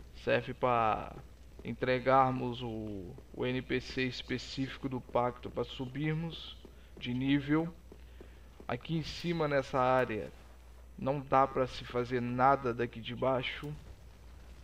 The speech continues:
por isso só vamos explorar isso aqui mais pra frente, porque precisamos abrir o caminho. Isso aqui no caso seria uma descida, né?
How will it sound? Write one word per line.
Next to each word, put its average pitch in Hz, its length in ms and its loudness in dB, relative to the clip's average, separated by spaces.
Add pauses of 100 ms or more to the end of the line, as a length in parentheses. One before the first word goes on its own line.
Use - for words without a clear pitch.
(1000)
por 107 160 -6
isso 123 880 -2
só - 180 0
vamos 131 280 2
explorar 123 540 4
isso 123 180 -4
aqui 123 200 -4
mais 120 240 2
pra 127 180 2
frente, 147 680 -2 (240)
porque - 240 -6
precisamos 127 640 0
abrir 127 420 2
o 117 400 -2
caminho. 143 600 2 (880)
Isso - 160 -6
aqui 127 160 -2
no 131 120 0
caso 127 360 6
seria 131 260 2
uma 131 160 4
descida, 156 800 0
né? 160 220 0